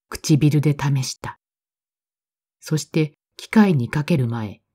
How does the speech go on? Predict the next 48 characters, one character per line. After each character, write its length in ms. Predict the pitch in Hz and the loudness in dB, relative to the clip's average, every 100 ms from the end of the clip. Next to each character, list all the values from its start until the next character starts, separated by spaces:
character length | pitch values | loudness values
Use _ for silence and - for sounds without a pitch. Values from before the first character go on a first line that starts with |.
| _ _ _ | _ _ _
糸 320 | 196 214 175 | 2 6 6
を 100 | 143 | 6
舐 140 | 143 | 4
め 120 | 156 156 | 4 4
る 100 | 143 | 2
の 100 | 113 | 0
に 140 | 110 | -4
精 320 | - 170 156 | -4 -2 0
を 100 | 110 | -2
切 160 | 107 123 | -8 -10
ら 120 | 113 | -10
し 140 | - | -12
た。 240 | - - - _ _ _ _ _ _ _ _ _ _ _ _ _ _ | -14 -14 -16 _ _ _ _ _ _ _ _ _ _ _ _ _ _
舐 140 | 156 156 | 2 4
め 140 | 170 | 4
る 120 | 151 | 2
と 320 | 131 117 107 - _ _ _ | -4 -8 -10 -12 _ _ _
糸 300 | 185 180 170 | -4 2 2
が 160 | 135 131 | 2 -2
切 200 | - 175 | 0 8
れ 120 | 214 | 8
な 160 | 185 | 8
い 100 | 143 | 2
と 100 | 127 | -2
い 140 | 123 120 | -4 -2
う 160 | 120 117 | -2 -2
ま 180 | 135 | -2
じ 140 | 135 151 | 0 2
な 160 | 151 | 2
い 120 | 151 147 | 2 0
を 200 | 147 147 _ _ _ _ | -2 -4 _ _ _ _
国 240 | 131 127 | -2 4
の 140 | 147 147 | 4 4
年 280 | 160 - | 2 2
寄 80 | 190 | 2
り 120 | 196 | 2
衆 300 | 190 - 139 | 0 -2 -2
に 160 | 110 110 | -2 -4
聞 180 | - 165 | 0 0
い 80 | 156 | 2
て 100 | 160 | -2
い 80 | |
た 140 | 151 160 | -2 -6
か 120 | 135 | -6
ら 120 | 107 | -10
で 180 | 101 113 | -12 -16
あ 60 | - | -16
る。 200 | 143 | -20